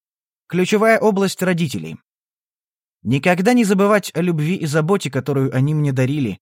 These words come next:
быть внимательным и благодарным сыном. Помогать им по мере возможностей, материально и психологически поддерживать. Быть терпеливым по отношению к мнению родителей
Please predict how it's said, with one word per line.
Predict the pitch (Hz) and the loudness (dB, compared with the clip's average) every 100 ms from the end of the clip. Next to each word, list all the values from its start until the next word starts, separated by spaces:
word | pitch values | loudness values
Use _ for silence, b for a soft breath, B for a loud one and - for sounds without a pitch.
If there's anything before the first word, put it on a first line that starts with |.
| _ - | _ -6
быть | 131 156 | -4 -2
внимательным | 131 147 147 175 175 170 175 180 | 0 0 2 0 0 -2 -2 -4
и | 156 | -4
благодарным | 135 135 127 127 120 120 | -2 0 0 0 0 -2
сыном. | - 110 90 80 - _ _ _ _ _ _ _ _ _ | -4 -8 -8 -10 -14 _ _ _ _ _ _ _ _ _
Помогать | 147 160 147 196 233 - | 0 0 2 0 0 -6
им | 170 220 | -2 -2
по | 196 | 0
мере | 170 190 | 0 2
возможностей, | 185 175 175 139 117 123 - 127 113 _ | 0 0 2 2 0 -4 -4 -6 -6 _
материально | - 139 139 135 135 180 185 | -4 -2 0 2 2 2 0
и | 196 - | -2 -4
психологически | - 156 139 123 147 165 - | -6 -4 -2 -2 -4 -6 -8
поддерживать. | 170 175 143 113 98 95 87 - - _ _ _ _ _ _ _ _ | -4 -4 -2 -6 -6 -8 -12 -14 -20 _ _ _ _ _ _ _ _
Быть | 151 262 - | -2 -2 -2
терпеливым | 214 190 233 247 226 208 | -4 -2 0 2 2 2
по | 196 | 2
отношению | 185 196 185 233 220 202 160 | 2 0 0 0 2 0 0
к | |
мнению | 180 180 208 202 190 | 2 2 2 2 2
родителей | 185 170 233 160 110 101 | 0 0 -2 -2 -4 -6